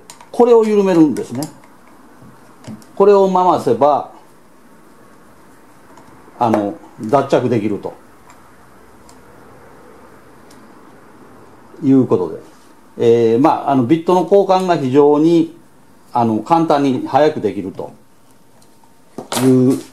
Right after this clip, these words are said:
のが特徴ですね。えー、まあ、これは、あの、も-、もう一つ、あの、その、それ以外に、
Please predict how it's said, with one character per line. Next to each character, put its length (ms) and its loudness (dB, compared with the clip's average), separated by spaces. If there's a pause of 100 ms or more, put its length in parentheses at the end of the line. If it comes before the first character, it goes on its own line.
(180)
の 120 4
が 100 2
特 220 -2
徴 160 2
で 100 -4
す 120 -8
ね。 160 -4 (1200)
え 400 4
ー、 20 4
ま 120 4
あ、 60 -2
こ 220 0
れ 120 4
は、 180 2
あ 60 0
の、 320 4
も-、 180 2 (120)
も 220 4
う 20 -2
一 200 2
つ、 140 0
あ 60 2
の、 260 0
そ 140 0
の、 240 2
そ 120 0
れ 160 4
以 40 -4
外 200 0
に、 380 0